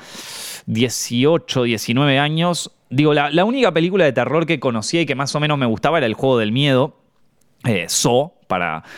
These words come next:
eh, la gente que me sigue de España, <laughs> que en España no se llama El Juego del Miedo, se llama Saw, así como,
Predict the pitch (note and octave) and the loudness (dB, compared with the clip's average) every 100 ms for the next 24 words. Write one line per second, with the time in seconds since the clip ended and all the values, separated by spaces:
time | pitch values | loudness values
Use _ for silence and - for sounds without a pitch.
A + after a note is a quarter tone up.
0 | - - G#2 F2+ E2+ - - E2+ - F#2+ | -20 -10 -4 -2 -4 -8 -6 -4 -2 -2
1 | F2+ F2 - G#2 F2+ - A2 A2 A2+ - | -2 -4 -2 -2 -2 -2 -2 0 -2 -2
2 | - E3+ - D3+ - A#2+ G#2+ G3+ A#3+ C3+ | 0 0 2 -4 -2 -2 -2 0 0 0
3 | B2+ D3+ E3+ C#3 B2 D3 D3+ G#2+ - G2 | 0 0 0 -2 -2 -2 0 -2 0 0
4 | F#2 F2 E2+ G#2 A#2 - D3+ C3 - F2+ | 0 -2 -4 -4 -4 -2 -2 -4 -6 -8
5 | - A2+ F#2+ F2+ - | -6 -6 -6 -8 -12